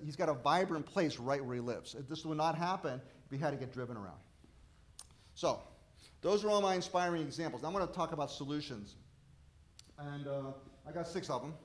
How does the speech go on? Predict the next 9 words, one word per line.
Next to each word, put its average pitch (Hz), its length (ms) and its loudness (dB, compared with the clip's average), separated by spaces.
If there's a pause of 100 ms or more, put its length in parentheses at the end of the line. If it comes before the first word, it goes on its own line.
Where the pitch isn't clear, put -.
(3000)
First, 269 340 -6 (1000)
moving. 202 320 -4 (340)
So, 165 440 -2 (180)
not 196 160 0
everybody 196 320 2
moves 165 520 -2 (280)
all 147 140 -4
the 139 100 -10
time. 123 260 -6